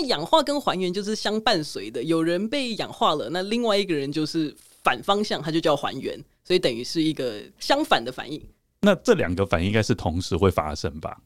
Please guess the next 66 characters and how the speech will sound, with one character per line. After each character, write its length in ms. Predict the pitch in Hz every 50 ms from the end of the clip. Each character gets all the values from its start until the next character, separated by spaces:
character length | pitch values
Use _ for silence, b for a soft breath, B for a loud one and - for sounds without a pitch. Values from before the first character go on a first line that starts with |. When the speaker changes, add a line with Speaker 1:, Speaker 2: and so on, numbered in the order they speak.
| -
Speaker 1:
是 80 | - 277
的， 100 | 202 -
它 140 | - 247 262
是 60 | 269
同 180 | 202 175 - -
时 100 | - 143
发 200 | 143 156 135 143
生 240 | - - 110 117
的。 80 | 117 110
Speaker 2:
嗯。 100 | - _ _ -
稍 180 | - - 147 139
微 60 | 131
讲 200 | 113 101 80 82
一 20 |
下 160 | 85 - 123
刚 160 | 110 - 117 117
刚 100 | 107 139
的 120 | 135 123
氧 120 | 107 101
化 160 | 87 127 123 110
还 140 | 113 104
原 100 | 95 95 98
反 200 | - 98 80 87
应 80 | 98 92
好 140 | 90 95 -
了， 180 | - - - B B B B B
就 140 | - - 170
是 140 | 165 175 156 135 -
我 80 | 101 92
们 120 | 95 110
刚 120 | 120 135
刚 0 |
讲 140 | 131 104 78
酚 240 | 71 - 107 101 107
酞 240 | 101 135 110 90 87
嘛， 100 | 90 104
酚 140 | - 147 160
酞 160 | 156 190 160
到 160 | 123 208 147
底 140 | 104 90 82
跟 180 | 80 - 113 120
血 160 | - - 85
液 140 | 87 107 113
中 160 | - 110 104
的 60 | 95
什 120 | - - -
么 120 | 80 95
东 200 | 113 139 151 170
西， 240 | 165 - 151 147 151
或 140 | 147 151 135
是 180 | - 135 110 101
双 160 | - 160 156
氧 120 | 147 139 135
水 200 | - - 85 85
到 160 | - 113 98
底 100 | 85 82
是 100 | 82 104
跟 220 | 95 104 101 101
血 140 | - - 85
液 80 | 90 90
中 160 | 101 98 95
的 40 | 87
什 140 | - -
么 60 | 95 123
东 160 | 160 160 165
西 260 | 151 165 156 156